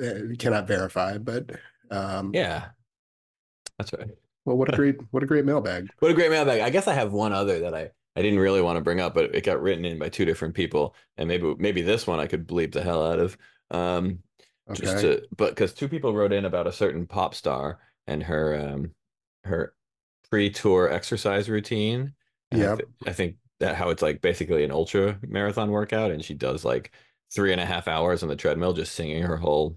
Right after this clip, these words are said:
Speaker 2: show. I'm just not gonna say her name. Uh, <laughs> and,
Speaker 1: Yeah,
Speaker 2: uh,
Speaker 1: no, no, no, no need,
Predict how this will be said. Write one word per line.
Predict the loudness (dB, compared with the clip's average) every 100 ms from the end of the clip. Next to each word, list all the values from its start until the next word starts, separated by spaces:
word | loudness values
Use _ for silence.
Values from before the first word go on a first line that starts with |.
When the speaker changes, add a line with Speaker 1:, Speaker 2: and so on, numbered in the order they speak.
| _
Speaker 2:
show. | -4 0 2
I'm | 2
just | 0 -2
not | -4
gonna | -6
say | -6
her | -4
name. | -6 -8 -10 _ _ _ _ _ -6
Uh, | -4 -4 -8 -18 -8 0
<laughs> | 2 0 _ _ -14 -14 _ _ 0
and, | 4 4
Speaker 1:
Yeah, |
Speaker 2:
uh, | 2 0
Speaker 1:
no, | 0 0
no, | 0 0
no, | 2 2 2
no | 2 4
need, | 4 2 -4